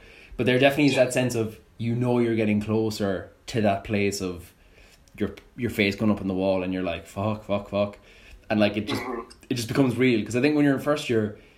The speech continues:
Speaker 1: you've got so many people to look up to in terms of, like, the second years and third years.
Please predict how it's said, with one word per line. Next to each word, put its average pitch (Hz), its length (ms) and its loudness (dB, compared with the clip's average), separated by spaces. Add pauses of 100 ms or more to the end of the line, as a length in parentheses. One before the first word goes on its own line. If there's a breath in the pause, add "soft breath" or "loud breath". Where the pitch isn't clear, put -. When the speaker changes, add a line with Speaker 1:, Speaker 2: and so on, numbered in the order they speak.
(120)
Speaker 1:
you've 110 140 -4
got 113 160 0
so 135 160 0
many 123 140 0
people 117 240 -2
to 110 120 -6
look 107 160 0
up 120 160 -4
to 98 160 -4
in 101 120 -2
terms 101 260 -4
of, 90 100 -8
like, - 280 -10
the 98 80 -14
second 107 300 0
years 107 320 0
and 85 200 -8
third 110 300 0
years. 104 420 0